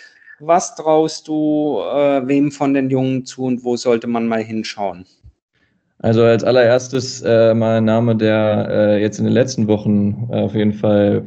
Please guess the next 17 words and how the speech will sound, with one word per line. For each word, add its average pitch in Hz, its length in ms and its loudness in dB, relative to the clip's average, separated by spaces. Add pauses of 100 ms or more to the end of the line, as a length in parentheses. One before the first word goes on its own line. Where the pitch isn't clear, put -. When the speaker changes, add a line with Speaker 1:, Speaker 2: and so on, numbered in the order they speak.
Speaker 2:
vielleicht 107 420 -2
den 98 240 -2
einem 107 220 2
oder 98 100 2
anderen 104 260 2
schon 110 180 -2
mal, 104 380 2
äh, 107 80 0
über 107 120 0
den 104 80 2
Weg - 120 0
gekommen 107 340 2
ist, 104 180 0
ist, 107 260 -6
äh, 107 320 4
Jensen 110 440 2
Brooksby, 123 600 0